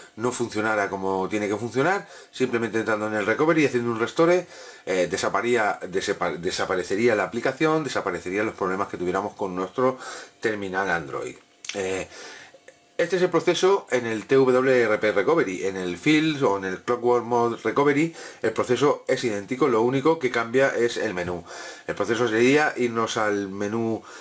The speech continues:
Backup and Restore y lo mismo, seleccionar la opción de backup y seleccionar lo que queremos hacer en, eh, de backup. Y ya está, esto es todo. Esto es la manera más sencilla que tenemos de hacer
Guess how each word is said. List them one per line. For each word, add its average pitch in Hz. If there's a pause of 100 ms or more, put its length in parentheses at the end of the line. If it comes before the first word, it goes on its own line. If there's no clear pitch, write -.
(160)
Backup 107
and 117
Restore 185
y 110
lo 98
mismo, 92
seleccionar 95
la 95
opción 107
de 117
backup 170 (240)
y 120
seleccionar 110
lo 107
que 92
queremos 101
hacer 95
en, 73 (640)
eh, - (120)
de 85
backup. - (560)
Y 110
ya 117
está, -
esto 98
es -
todo. 107
Esto 131
es 123
la 120
manera 156
más 156
sencilla 156
que 143
tenemos 139
de 120
hacer 110